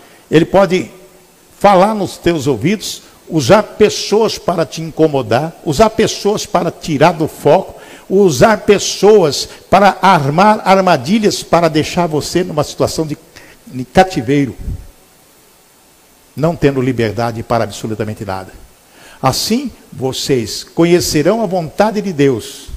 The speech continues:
diz a sequência do texto, "isto é, aquilo que é bom, perfeito e agradável a Deus",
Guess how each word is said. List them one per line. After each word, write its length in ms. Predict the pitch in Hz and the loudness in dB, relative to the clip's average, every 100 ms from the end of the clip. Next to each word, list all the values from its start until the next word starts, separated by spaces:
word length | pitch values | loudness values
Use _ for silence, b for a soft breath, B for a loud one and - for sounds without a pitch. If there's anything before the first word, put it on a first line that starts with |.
| - | -14
diz 140 | 117 | -8
a 80 | 135 | -6
sequência 420 | 143 - 123 123 | -6 -8 -8 -10
do 100 | 120 | -12
texto, 400 | 117 208 - - b b b - | -6 -6 -6 -16 b b b -12
"isto 380 | 165 - 156 | -10 -10 -6
é, 200 | 135 110 - | -6 -6 -8
aquilo 480 | 156 - - 214 208 | -12 -10 -10 -10 -10
que 160 | - | -10
é 80 | 139 | -10
bom, 320 | 95 139 175 | -8 -8 -8
perfeito 680 | 180 - 131 - 131 131 - | -12 -12 -12 -10 -12 -12 -14
e 40 | |
agradável 560 | 143 135 110 104 110 120 | -12 -10 -10 -10 -12 -16
a 100 | 202 | -16
Deus", 500 | 190 233 214 - - | -14 -16 -16 -20 -20